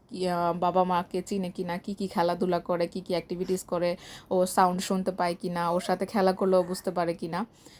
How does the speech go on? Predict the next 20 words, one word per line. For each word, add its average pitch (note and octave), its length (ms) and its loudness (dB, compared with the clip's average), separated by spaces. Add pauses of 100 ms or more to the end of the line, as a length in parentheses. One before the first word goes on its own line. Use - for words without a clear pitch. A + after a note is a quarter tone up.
এরকম A#3 400 6
আর E3+ 180 2
কি। C#4 220 -6
তো A#3+ 60 4
এরকম G#3+ 380 2
করে A3+ 220 4
হচ্ছে A3+ 300 2
দুই G3+ 220 4
মাস G3+ 220 4
বয়স F#3+ 300 2
থেকে G#3 200 -2
শুরু G3 220 -2
করে G#3 180 -2
পাঁচ F3+ 260 2
বছর G3 280 -2
বয়স F3+ 300 2
পর্যন্ত F#3 320 -2
বাচ্চারা F#3 380 0
কি F#3+ 140 -6
কি G3 140 -6